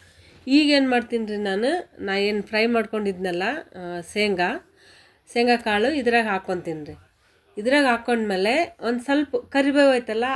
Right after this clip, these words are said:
ಅದನ್ನು ಫ್ರೈ ಮಾಡ್ಕೋಬೇಕ್ರಿ ಎಣ್ಣೆಗ. ಎಣ್ಣೆಗೆ ಫ್ರೈ ಮಾಡ್ಕೊಂಡಿಂದ ಇದ್ರಾಗ ಹಾಕಿ ನಾವೇನೈತೆ ಈಗ ಅದನ್ನು ತಳಗ ಮ್ಯಾಗ ಮಾಡ್ಬೇಕ್ರಿ ಅದನ್ನು.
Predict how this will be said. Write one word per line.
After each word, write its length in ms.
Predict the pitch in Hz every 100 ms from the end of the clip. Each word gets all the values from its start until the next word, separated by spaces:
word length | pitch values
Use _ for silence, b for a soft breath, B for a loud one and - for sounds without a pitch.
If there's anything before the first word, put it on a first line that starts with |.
| -
ಅದನ್ನು 340 | 226 262 262
ಫ್ರೈ 240 | 254 226
ಮಾಡ್ಕೋಬೇಕ್ರಿ 720 | 208 185 175 175 160 151 151
ಎಣ್ಣೆಗ. 440 | 156 180 196 185 151 - _ b b b b b
ಎಣ್ಣೆಗೆ 320 | 214 240 294
ಫ್ರೈ 240 | 285 262 240
ಮಾಡ್ಕೊಂಡಿಂದ 640 | 226 202 196 190 180 180 220 285 -
ಇದ್ರಾಗ 440 | 202 196 233 247
ಹಾಕಿ 640 | 220 196 160 - 196 311 392 _ b b b -
ನಾವೇನೈತೆ 760 | 208 233 262 233 202 170 233 302
ಈಗ 380 | - 233 226 220 311 381 _ b b -
ಅದನ್ನು 360 | 226 247 247
ತಳಗ 340 | 254 254 254 269
ಮ್ಯಾಗ 240 | 254 247 240
ಮಾಡ್ಬೇಕ್ರಿ 480 | 226 202 196 196 185
ಅದನ್ನು. 420 | 170 160 156 -